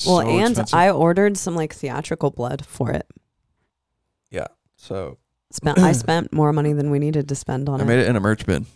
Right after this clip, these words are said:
Speaker 1: That's right. So if you guys are, like, looking out there trying to make props for your music videos and stuff, then just know that you can probably make everything for really cheap by yourself and make
Speaker 2: Get
Speaker 1: it look sick.
Speaker 2: creative.
Speaker 1: Get creative.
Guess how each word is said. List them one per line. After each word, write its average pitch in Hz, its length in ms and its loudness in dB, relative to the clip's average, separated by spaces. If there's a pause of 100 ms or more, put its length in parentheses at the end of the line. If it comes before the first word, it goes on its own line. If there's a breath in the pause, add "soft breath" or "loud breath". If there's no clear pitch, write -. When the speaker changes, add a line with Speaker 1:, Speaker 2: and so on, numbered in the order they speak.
(800)
Speaker 1:
That's - 180 -6
right. 226 240 2
So 214 100 0
if 196 120 0
you 208 80 2
guys 220 200 2
are, 254 80 2
like, 214 200 2
looking 196 240 2
out 160 180 0 (220)
there 151 220 2
trying 160 220 0
to 165 60 2
make 156 260 0
props - 360 0
for - 140 -4
your 139 120 0
music 156 340 -2
videos 123 360 -6
and 151 120 -6
stuff, - 320 -8
then 139 240 -4 (180)
just 240 220 -2
know 294 220 4
that 165 160 2
you 202 120 2
can 285 240 2
probably 208 420 2
make 156 220 2
everything 151 460 -4 (640)
for - 180 -4
really 156 320 -6
cheap - 340 -8 (240)
by 135 160 0
yourself - 580 -2 (220)
and 165 120 0
make 156 120 4
Speaker 2:
Get 190 60 2
Speaker 1:
it - 60 -2
look 156 140 -2
sick. 117 100 -2 (180)
Speaker 2:
creative. - 140 -18 (960)
Speaker 1:
Get 175 180 -4
creative. - 540 -8